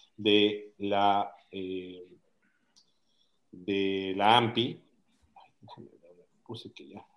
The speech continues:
de repente, de repente estoy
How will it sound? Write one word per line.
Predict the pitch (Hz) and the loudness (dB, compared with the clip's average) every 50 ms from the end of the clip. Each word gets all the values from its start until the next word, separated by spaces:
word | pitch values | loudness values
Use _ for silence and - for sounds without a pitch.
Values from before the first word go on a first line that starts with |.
| _ _ _ _ _ | _ _ _ _ _
de | _ _ | _ _
repente, | - 92 - - 113 113 113 113 110 110 110 113 - - _ _ _ _ _ _ _ _ _ - | -20 -16 -10 -8 -6 -6 -4 -2 0 0 0 -2 -6 -20 _ _ _ _ _ _ _ _ _ -14
de | 98 | -12
repente | 95 101 104 95 - 123 131 135 127 127 131 123 117 110 107 104 101 98 95 92 95 98 95 - _ _ _ _ _ _ _ _ _ _ _ _ _ _ _ _ _ _ _ _ _ _ | -10 -10 -10 -8 -6 -6 -6 -6 -6 -4 0 2 4 4 4 4 2 -2 -4 -6 -6 -8 -10 -12 _ _ _ _ _ _ _ _ _ _ _ _ _ _ _ _ _ _ _ _ _ _
estoy | - - _ - 110 110 110 110 110 107 - - | -20 -16 _ 0 2 2 2 2 -2 -4 -8 -12